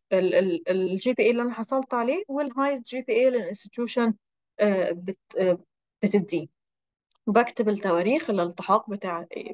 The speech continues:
في البرنامج ده من إمتى لإمتى. ولو أنا لسه حاليًا مقيد في البرنامج ده، بكتب الديت اللي أنا expecting إن أنا أحصل على الدرجة العلمية فيه. طيب، بقدر إن أنا أزود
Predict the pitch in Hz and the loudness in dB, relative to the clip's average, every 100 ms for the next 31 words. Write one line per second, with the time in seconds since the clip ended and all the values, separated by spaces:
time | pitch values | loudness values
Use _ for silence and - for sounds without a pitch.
0 | 170 185 180 175 196 214 233 202 208 277 | -10 -8 -4 -2 2 2 4 4 4 4
1 | 247 - 220 220 180 - - - 254 277 | 2 0 -2 -2 -4 -6 -6 -2 -2 2
2 | 370 - - _ _ 208 240 233 220 226 | 0 0 -14 _ _ 4 4 2 0 -2
3 | 220 - 185 208 208 190 185 220 226 220 | -6 -2 2 2 2 -2 0 2 2 0
4 | 208 202 196 220 233 220 208 277 - - | -2 -2 0 0 0 0 2 0 -2 -20
5 | _ - 262 - 220 202 180 233 240 214 | _ -6 -6 -6 -4 -4 -4 -4 -2 0
6 | 214 233 - - - 233 233 - 247 233 | 0 -2 -6 -12 -4 -2 -2 2 2 2
7 | 226 185 208 214 214 - 214 196 214 202 | -2 -4 -2 0 0 -2 -4 0 0 0
8 | 214 214 196 175 175 196 220 214 - - | 0 0 -4 -6 -6 -2 -2 -2 -6 -14
9 | - _ _ _ _ _ _ _ - - | -16 _ _ _ _ _ _ _ -20 -20
10 | _ _ _ _ - 202 147 - _ 202 | _ _ _ _ 0 0 0 -8 _ -2
11 | 220 233 254 247 220 226 220 208 202 226 | 2 2 2 2 0 -2 0 0 2 2
12 | 233 196 | 2 0